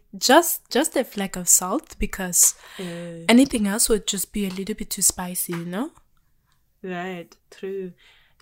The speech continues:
Speaker 2: Uh, plus, uh,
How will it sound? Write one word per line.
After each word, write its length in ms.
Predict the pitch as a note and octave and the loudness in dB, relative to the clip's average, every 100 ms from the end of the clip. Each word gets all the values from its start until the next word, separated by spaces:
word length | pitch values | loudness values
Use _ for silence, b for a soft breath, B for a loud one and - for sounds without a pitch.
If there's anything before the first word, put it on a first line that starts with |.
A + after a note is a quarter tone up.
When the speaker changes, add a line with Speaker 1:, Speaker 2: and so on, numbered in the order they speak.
| - | -12
Speaker 2:
Uh, 560 | E3+ E3 E3 D#3+ D#3+ - _ _ - | -12 -12 -14 -14 -16 -18 _ _ -8
plus, 560 | G#3 G#3 A#3 - - - | -4 -4 -6 -12 -16 -14
uh, 540 | E3 E3 E3 D#3 D3+ | -14 -12 -12 -12 -14